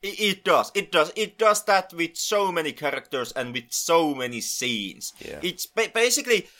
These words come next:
Speaker 1: from a huge part of its running time, the movie is simply Pelham going to meet some character that makes the notion that,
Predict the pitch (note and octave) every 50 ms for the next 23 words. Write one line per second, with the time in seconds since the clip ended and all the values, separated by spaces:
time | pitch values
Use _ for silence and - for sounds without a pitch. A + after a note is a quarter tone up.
0 | _ _ - F#3+ G3+ G3 G3 F#3+ - - C4+ C#4+ C#4 B3+ G#3+ - - - E3 D3
1 | C#3+ C#3+ C#3 B2+ A#2+ B2 - - - _ _ - - B2 A#2+ C#3+ A2+ - - C#3+
2 | D3 D3+ D3+ C#3+ B2 - C3+ A#2+ A2+ A2 G#2 B2 B2 B2 C3 C#3+ D#3 E3 E3 D3
3 | C#3+ - - C#3 C3 B2+ A#2 - - - D3+ D3 C#3 C#3 - C3 B2+ B2 A#2 G#2+
4 | D#2+ - _ _ _ _ _ - - G3+ G#3+ A3+ A#3+ A#3+ G#3 F#3+ F3+ E3+ D#3 A#2+
5 | - E3+ F3+ F#3 F#3 F3 F3 E3 D#3 D3+ D3 B2+ - _ - C#3+ C#3 C#3 C#3 C3+
6 | C3+ D3 D3+ D#3 D#3 D3+ C#3+ - - _ _ _ _ _ - - - - - G3
7 | G#3+ G#3 F#3+ - - E3 C#3 B2+ A2 - - - A2+ G2 F2+ E2 E2 - _ _
8 | _ _ _ - C3+ B2+ A#2 - - C#3+ D#3+ F#3 G3+ G3+ - - F3+ D#3 D3+ D3+
9 | D#3 D#3+ D#3 C#3+ - D#3 C#3 B2+ A2+ A2 A#2+ A#2 A2+ - -